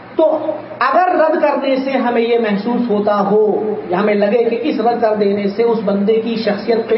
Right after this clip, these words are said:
اثر پڑے گا اور اس، اس کے ذریعے اس کی، اس کا جو مقام ہے وہ ختم ہو جائے گا، جبکہ وہ مقام ختم ہونا من-، مناسب نہیں ہے، اس کی وہ اثر نہیں پڑنا چاہیے، تو وہاں ہمیں اس کی وہ تعریف اور وہ خوبیاں بیان کرنی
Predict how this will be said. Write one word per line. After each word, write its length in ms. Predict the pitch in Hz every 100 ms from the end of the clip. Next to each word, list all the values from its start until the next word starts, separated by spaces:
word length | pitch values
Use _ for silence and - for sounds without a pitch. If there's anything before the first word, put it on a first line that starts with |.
| 220
اثر 200 | 202 208
پڑے 240 | 202 190 190
گا 320 | 208 240 214 - - -
اور 180 | 214
اس، 260 | 220 - - -
اس 140 | 220
کے 100 | -
ذریعے 560 | 226 208 226 254 262 - -
اس 100 | 226 -
کی، 240 | 247 247 - -
اس 120 | 214
کا 80 | 220
جو 120 | 220
مقام 460 | 214 208 208 226 247
ہے 60 | 220
وہ 140 | 214 208
ختم 280 | 202 285
ہو 100 | 240
جائے 300 | 208 196 180
گا، 220 | 170 175 208 - - 190
جبکہ 420 | 262 262 302 311 - - - - - 190 175
وہ 180 | 320 311
مقام 360 | 269 277 294
ختم 520 | 294 247 285 285 -
ہونا 240 | 240 254 269
من-، 340 | 247 240 233
مناسب 400 | 226 233 208 -
نہیں 360 | 233 202 381 202
ہے، 180 | 208 240
اس 160 | 214 -
کی 60 | 247
وہ 180 | 247 240
اثر 200 | 220 214
نہیں 340 | 240 240 381 339
پڑنا 240 | 269 247 240
چاہیے، 480 | 233 202 196 220 262 - -
تو 100 | 320
وہاں 260 | 294 254 330
ہمیں 300 | 277 262 262
اس 140 | 254 -
کی 160 | 294 330 - - - 185
وہ 220 | 254 262
تعریف 440 | 240 226 254 277
اور 80 | 240 220
وہ 160 | 240 233
خوبیاں 260 | 233 247
بیان 220 | 220 220 214
کرنی 240 | 202 208